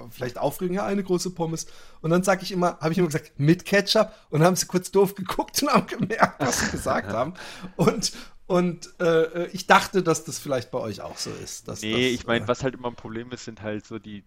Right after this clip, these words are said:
Speaker 2: die Technikprobleme, weißt du? Also wenn du jemand hast, der sich gar nicht mit Computern auskennt und,
Speaker 1: Oh ja.
Speaker 2: äh, gar nicht, dann nicht mal so eine Uhr bedienen kann,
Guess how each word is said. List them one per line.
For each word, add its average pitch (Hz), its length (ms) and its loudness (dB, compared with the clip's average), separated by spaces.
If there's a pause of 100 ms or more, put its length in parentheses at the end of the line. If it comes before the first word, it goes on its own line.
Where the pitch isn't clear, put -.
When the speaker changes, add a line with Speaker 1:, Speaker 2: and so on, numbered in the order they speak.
(140)
Speaker 2:
die 110 80 -12
Technikprobleme, 95 840 -12
weißt 107 240 -10
du? - 60 -14
Also 107 300 -12
wenn 107 100 -10
du 110 60 -12
jemand 110 260 -10
hast, 120 200 -12
der 110 80 -8
sich 110 160 -10
gar 117 160 -6
nicht 123 160 -14
mit 123 120 -18
Computern 123 420 -14
auskennt 110 480 -14 (640)
und, 110 300 -4
Speaker 1:
Oh 127 140 4
ja. 104 200 2
Speaker 2:
äh, 101 60 -4
gar 107 200 6
nicht, 117 180 -4 (140)
dann 104 140 0
nicht 113 160 -8
mal 113 120 0
so 104 100 -4
eine 107 120 0
Uhr 135 380 0 (160)
bedienen 139 360 -6
kann, 143 260 -6